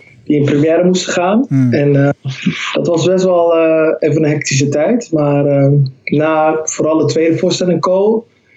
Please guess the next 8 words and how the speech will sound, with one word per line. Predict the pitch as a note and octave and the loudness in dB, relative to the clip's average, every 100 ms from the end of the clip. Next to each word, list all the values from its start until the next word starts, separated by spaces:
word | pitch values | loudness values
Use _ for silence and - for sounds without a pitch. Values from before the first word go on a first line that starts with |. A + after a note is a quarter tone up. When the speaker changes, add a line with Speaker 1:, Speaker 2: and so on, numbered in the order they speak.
| _ _ | _ _
Speaker 1:
is | C#3 | -2
het | D#3+ | 0
een | E3 | 2
beetje | F3 E3 | 2 2
rustiger | F3 F#3 - - | 2 0 -4 -8
geworden. | A#2+ C3+ B2 C3 C3 - - | -2 0 2 0 -2 -4 -10
En | - C#3+ | -4 -2
toen | C#3+ D#3+ D#3+ D#3+ | 0 2 2 0